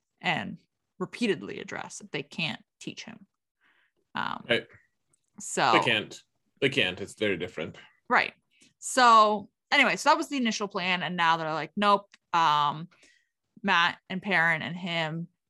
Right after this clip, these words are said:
Speaker 1: need to go with the horn to Ilion so that he can present it, um, and, you know,
Speaker 2: Mm-hmm.
Speaker 1: claim his Dragon Reborn." Basically, have this, like,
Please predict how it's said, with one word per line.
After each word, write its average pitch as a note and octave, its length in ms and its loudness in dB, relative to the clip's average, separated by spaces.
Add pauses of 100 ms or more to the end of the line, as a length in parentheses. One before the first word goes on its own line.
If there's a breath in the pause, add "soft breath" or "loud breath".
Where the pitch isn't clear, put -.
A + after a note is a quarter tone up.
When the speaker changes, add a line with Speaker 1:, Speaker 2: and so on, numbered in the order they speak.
Speaker 1:
need F#3+ 120 -2
to G3 100 -2
go D3+ 300 0
with F#3+ 240 -4
the G3 60 -4
horn D#3 440 -2
to - 160 -12
Ilion D3 400 -4
so D#3 140 -10
that D3+ 160 -2
he F#3 120 -6
can E3 160 -10
present D#3 540 -6
it, - 380 -6 (420)
um, G2 500 -2 (200)
and, F#2+ 420 -4 (720)
you F3+ 100 -8
know, A#2 160 -6
Speaker 2:
Mm-hmm. F2 320 -6
Speaker 1:
claim E3 320 -2
his D#3 400 -6 (540)
Dragon D#3 360 -4
Reborn." C#3+ 680 -6 (320)
Basically, F#3+ 600 -2 (180)
have F3 400 0
this, E3 300 -2
like, - 280 -8